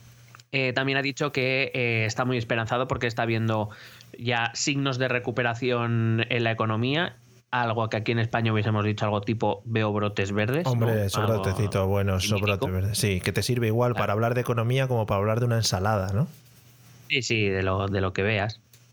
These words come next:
Speaker 2: Mm.
Speaker 1: Em, eh, ha dicho también que está, está muy contento porque ha conseguido el Partido Demócrata sacar adelante el, el, bueno, la legislación para, para estimular la economía y para dar ayudas directas a, a las familias y a las empresas.
Speaker 2: Sí.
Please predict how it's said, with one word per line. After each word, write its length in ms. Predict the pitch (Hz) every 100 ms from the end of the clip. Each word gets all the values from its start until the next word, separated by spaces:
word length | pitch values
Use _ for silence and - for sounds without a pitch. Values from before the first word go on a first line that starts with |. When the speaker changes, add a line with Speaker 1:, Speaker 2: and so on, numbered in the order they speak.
| -
Speaker 2:
Mm. 120 | 143 139 - - - - - - - - _ -
Speaker 1:
Em, 1080 | 147 147 143 139 139 135 135 131 131 127 123 - -
eh, 240 | 139 123 127
ha 60 |
dicho 240 | 143 143 139
también 280 | 135 139 147
que 80 | 143
está, 500 | 117 127 120 120 113
está 180 | 113
muy 100 | 117
contento 460 | 117 107 123 135 165
porque 380 | 127 120 113 110
ha 120 | 107
conseguido 1000 | 120 113 110 113 110 107 107 104 101 101
el 80 | 98
Partido 300 | 98 104 107
Demócrata 480 | 104 107 110 107 107
sacar 260 | 110 107
adelante 540 | 104 104 107 107 107 101
el, 460 | 101 98 95 92 -
el, 920 | 98 95 92 92 92 90 - - -
bueno, 180 | - 101
la 80 | 92
legislación 500 | 95 113 98 - 101
para, 520 | 98 95 92 90 92
para 1000 | - 98 95 95 92 92 92 92 92 95 95
estimular 400 | 104 107 104 98
la 60 |
economía 460 | 95 92 98 139 131
y 40 |
para 220 | 113 101
dar 140 | 98 101
ayudas 300 | 101 101 98
directas 440 | 101 104 107 -
a, 240 | 95 92 87
a 140 | -
las 120 | 98
familias 380 | - 98 104 101
y 20 |
a 40 | 98
las 120 | 95
empresas. 560 | 101 131 143 147 151 -
Speaker 2:
Sí. 240 | - 135